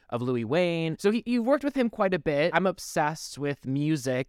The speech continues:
in television and film, and the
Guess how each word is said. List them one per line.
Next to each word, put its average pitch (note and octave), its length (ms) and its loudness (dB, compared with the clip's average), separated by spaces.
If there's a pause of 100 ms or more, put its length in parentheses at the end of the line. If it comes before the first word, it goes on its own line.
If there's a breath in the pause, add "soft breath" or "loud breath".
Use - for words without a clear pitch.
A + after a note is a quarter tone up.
in B2+ 520 -2
television F3 480 0
and C3+ 180 -4
film, E3 460 0
and D3 260 -4 (160)
the C#3+ 440 -4